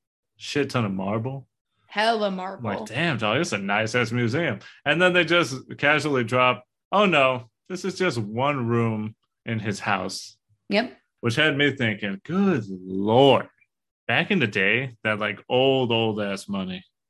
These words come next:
Speaker 2: Mm-hmm.
Speaker 1: just had people owning forty percent of the world's marble in their fifth living room.
Speaker 2: Yep.
Speaker 1: Just, that's not even my good living room. Whatever,
Speaker 2: Yep.
Speaker 1: all that stuff. Hey, I got someone to make a bust of me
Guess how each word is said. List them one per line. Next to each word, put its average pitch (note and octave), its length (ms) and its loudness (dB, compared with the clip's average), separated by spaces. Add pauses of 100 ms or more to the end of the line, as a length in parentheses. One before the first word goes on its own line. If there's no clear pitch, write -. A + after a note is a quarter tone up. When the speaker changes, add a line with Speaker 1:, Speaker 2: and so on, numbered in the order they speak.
(180)
Speaker 2:
Mm-hmm. F#3+ 360 -2 (360)
Speaker 1:
just C#3 200 -4
had D3 160 2
people C3 300 2
owning A#2 480 0 (280)
forty C#3+ 420 2
percent B2 360 -4
of G#2+ 60 -4
the G#2 60 -4
world's G#2 320 -4
marble G2 500 -4 (200)
in G#2+ 120 -4
their G2 140 0
fifth A#2 340 0
living F#2+ 320 -2
room. F#2 260 -12 (400)
Speaker 2:
Yep. C#4 560 6 (380)
Speaker 1:
Just, D#3+ 280 2 (160)
that's G3 220 2
not C#3 180 6
even A2 160 0
my G#2 220 0
good B2+ 300 0
living G#2 280 -4
room. G#2 200 -10 (400)
Whatever, C3 500 6
Speaker 2:
Yep. A2 80 6
Speaker 1:
all D3+ 140 6
that D#3 220 4
stuff. D#3 380 0 (120)
Hey, C#3+ 220 4
I C#3 80 2
got C#3+ 180 -2
someone C3+ 200 -6
to B2 60 -6
make A#2+ 180 0
a A2 80 -2
bust A2+ 420 0
of G#2+ 240 -4
me B2+ 420 0